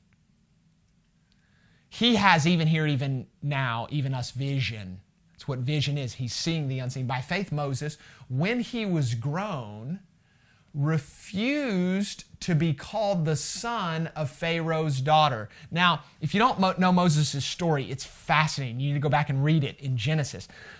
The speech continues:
But Moses was raised, even though he was a Hebrew, he was raised in, in Pharaoh's palace. But some, but the, uh, Egypt, Pharaoh,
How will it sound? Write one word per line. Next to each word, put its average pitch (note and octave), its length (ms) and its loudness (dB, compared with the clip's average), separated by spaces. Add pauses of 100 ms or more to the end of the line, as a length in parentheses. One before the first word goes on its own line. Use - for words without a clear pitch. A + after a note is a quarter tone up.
But - 360 4
Moses F3+ 800 6 (240)
was D#3+ 520 6
raised, D3+ 720 6
even E3+ 200 4
though E3+ 100 4
he F#3 160 6
was D#3+ 160 4
a D3 120 2
Hebrew, D3 840 4 (440)
he F3+ 200 2
was C3 180 2
raised D3+ 760 4
in, D#3+ 400 0
in D3 240 0
Pharaoh's D3+ 600 2
palace. - 920 0 (640)
But F3+ 400 6 (120)
some, F3 640 0 (160)
but F3 300 8 (200)
the, F#3+ 120 8
uh, E3+ 320 10
Egypt, G3 600 4 (220)
Pharaoh, F#3 840 6